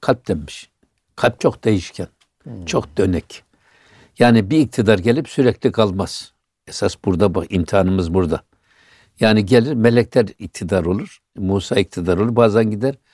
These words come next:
Speaker 1: Firavun iktidar olur. O yüzden burada "يَوْمَ لَا يَنْفَعُ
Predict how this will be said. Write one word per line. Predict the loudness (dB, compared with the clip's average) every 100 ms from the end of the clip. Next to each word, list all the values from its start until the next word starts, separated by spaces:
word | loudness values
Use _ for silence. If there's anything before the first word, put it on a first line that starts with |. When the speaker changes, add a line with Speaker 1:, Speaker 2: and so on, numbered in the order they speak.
| _
Speaker 1:
Firavun | _ -2 0 0
iktidar | -2 -8 -8 -6
olur. | -6 -8 -14 -20 _ _ _ _ _ _ _ _ _ 4
O | 6
yüzden | 6 4 0 -2 _ _ _ _ _
burada | 0 2 0
"يَوْمَ | 2 4 4 2
لَا | 2 4 4
يَنْفَعُ | 2 0 -4